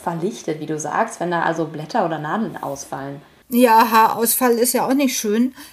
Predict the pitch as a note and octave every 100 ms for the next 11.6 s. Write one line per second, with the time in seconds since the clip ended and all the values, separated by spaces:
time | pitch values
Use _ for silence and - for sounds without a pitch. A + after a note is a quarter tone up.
0 | _ _ - G#3+ A3 G#3+ A3 A3 G#3+ G#3
1 | F3+ _ _ A3+ G3+ G3 F#3+ - - -
2 | G3+ F#3+ A3+ B3+ A#3 G3 G3+ G3+ G3+ -
3 | - G#3 G3 G3 F3+ F3 A3 A3 - G#3
4 | G#3 G3+ F#3 G3 F#3 F#3 - - - G#3+
5 | G3+ G#3 G3+ G#3+ - - B3+ F3 - -
6 | - G#3 - F#3 E3+ F3 F3+ - G3+ A3+
7 | A3+ - - A3 F#3+ G#3+ G3+ A#3+ B3+ B3+
8 | A#3 A3+ A3 A3 G3+ G3+ - G#3+ G3 -
9 | F#3+ F#3+ - G3+ F#3+ G#3 G#3 F#3 F3+ F3
10 | F#3+ A3 - E3+ D#3+ - F3 - D#3 D3+
11 | D#3 - E3+ D#3+ C3+